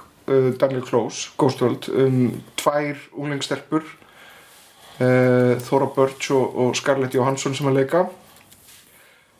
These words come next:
Ah, og þetta er, þetta er svona teenage angst og skrýtnu stelpurnar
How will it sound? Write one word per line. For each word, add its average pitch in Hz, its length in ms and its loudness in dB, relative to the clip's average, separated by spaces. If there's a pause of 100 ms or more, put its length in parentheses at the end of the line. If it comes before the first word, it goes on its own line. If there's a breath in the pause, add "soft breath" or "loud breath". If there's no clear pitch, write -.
(100)
Ah, 131 460 2 (800)
og 135 100 2
þetta 151 240 2
er, 156 120 -2
þetta 143 220 -4
er 165 60 -6
svona 185 220 0
teenage 247 420 0
angst - 640 -2
og 147 340 0
skrýtnu - 640 -2
stelpurnar - 560 -6